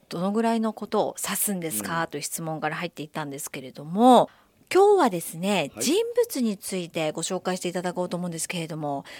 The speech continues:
Speaker 1: 今回のテーマ、村岡地区の中世に
Speaker 2: はい。
Speaker 1: 欠かせない人物がいるようなんですけれども、
Speaker 2: はい。
Speaker 1: どういっ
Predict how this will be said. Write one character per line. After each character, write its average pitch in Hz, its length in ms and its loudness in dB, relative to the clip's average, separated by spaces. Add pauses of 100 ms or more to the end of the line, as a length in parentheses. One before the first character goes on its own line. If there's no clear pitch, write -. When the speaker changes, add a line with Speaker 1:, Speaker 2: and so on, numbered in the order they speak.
(120)
Speaker 1:
今 415 240 4
回 294 200 6
の 170 140 -2
テ 185 240 0
ー 156 60 -4
マ、 143 300 -6
村 262 320 4
岡 339 220 0
地 - 200 -10
区 226 160 -4
の 170 160 -4
中 285 400 -2
世 170 420 -2
に 208 380 4 (200)
Speaker 2:
は 107 100 -10
い。 - 80 -12 (460)
Speaker 1:
欠 226 160 -2
か 311 140 0
せ 294 180 -2
な 277 160 2
い 254 100 2
人 240 260 0
物 175 260 -8
が 139 180 -6
い 175 120 -6
る 185 60 -2
よ 185 100 -2
う - 20 -4
な 151 100 -6
ん 147 60 -10
で 147 60 -10
す - 120 -10
け 156 100 -10
れ 143 100 -8
ど 147 100 -8
も、 156 300 -2
Speaker 2:
は 127 60 -12
い。 - 100 -20
Speaker 1:
ど 320 320 4
う 427 40 6
い 359 40 0
っ 220 100 -8